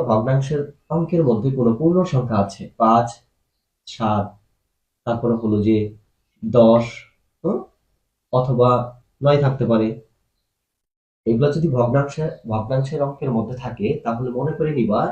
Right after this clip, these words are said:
এর নিচে মনে মনে কি আছে? এক আছে। এর নিচে মনে মনে কি থাকে? এক থাকে।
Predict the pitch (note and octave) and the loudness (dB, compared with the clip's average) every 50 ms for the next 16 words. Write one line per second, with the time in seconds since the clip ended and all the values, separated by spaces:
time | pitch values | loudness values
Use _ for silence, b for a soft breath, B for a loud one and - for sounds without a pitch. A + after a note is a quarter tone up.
0 | - - A#2 A#2 A#2+ A#2+ C3+ C3+ - C#3 C3 C3+ C#3 D3 C#3+ C#3+ C#3+ C#3 C#3 A#2 | -2 0 0 2 2 0 0 -2 -2 -2 -2 -2 -2 0 -2 -2 -2 -2 2 4
1 | A2+ A2+ A2+ - - - E3 G3+ E4 E4+ - _ _ _ _ _ _ _ _ _ | 4 4 4 2 -2 -2 0 0 0 -2 -8 _ _ _ _ _ _ _ _ _
2 | _ _ _ _ _ - D3 D3 C#3+ C3 A#2 A#2 - - G2+ F2 G2+ G#2 G#2+ A#2 | _ _ _ _ _ -2 0 0 0 0 -4 -4 -4 -4 -4 -2 0 0 2 2
3 | C3 C3+ B2+ D#3+ F3 G#3 C#4+ F4 - - - - A#2 B2+ C3+ C3+ C3+ C3 C3+ C3 | 0 0 2 2 2 2 2 0 -4 -6 -8 -4 -2 0 2 4 4 4 2 2
4 | - A#2 A#2 B2 C3+ C3+ E3 F3 G#3+ A3+ - C3+ C3+ - - - G#2 F2+ - F#2 | 0 0 -2 -2 -2 -2 0 0 0 0 2 0 0 0 -2 -6 -8 -8 -6 -8